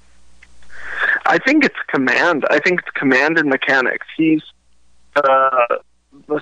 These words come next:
starts I've watched closely of him, I've had a chance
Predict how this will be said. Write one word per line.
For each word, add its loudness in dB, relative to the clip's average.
starts 0
I've 2
watched 0
closely 0
of 0
him, 0
I've 0
had 2
a 2
chance -2